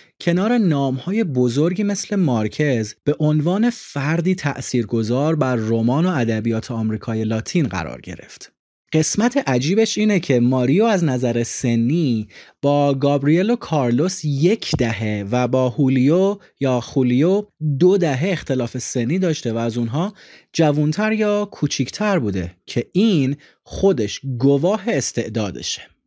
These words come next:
یوسا نویسنده پرکاریه. نه اینکه تنها تو زمینه نویسندگی پرکار باشه، نه، تو زمینه فعالیت‌های سیاسی و حواشیش هم خیلی پرماجراست.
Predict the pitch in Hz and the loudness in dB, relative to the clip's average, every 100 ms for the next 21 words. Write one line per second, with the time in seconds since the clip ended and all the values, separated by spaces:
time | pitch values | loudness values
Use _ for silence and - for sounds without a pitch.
0 | _ _ 151 165 165 247 277 220 135 - | _ _ 2 2 2 2 2 2 2 0
1 | 117 127 196 - 131 113 - 117 98 80 | 2 2 0 2 0 0 -2 -4 -4 -8
2 | - _ _ 196 269 254 226 151 131 131 | -12 _ _ 0 2 0 -2 -2 0 0
3 | 123 131 131 127 131 123 127 127 120 113 | 0 0 2 0 0 2 2 2 2 0
4 | - 113 107 104 101 120 104 - 110 107 | 0 0 0 -2 -4 -4 -4 -4 -4 -4
5 | - 135 160 170 92 - - 233 214 180 | -2 0 2 2 -2 -6 -2 2 2 4
6 | 170 175 214 226 170 143 131 135 165 196 | 2 2 0 0 0 0 0 0 0 0
7 | 214 - 143 123 - 180 185 - 131 120 | -2 -2 0 0 -2 -2 0 0 0 0
8 | 117 185 185 196 185 - - 151 143 95 | -2 -4 -4 -6 -6 -6 0 2 2 0
9 | 101 92 90 80 - 58 - - | -6 -6 -8 -8 -12 -12 -12 -12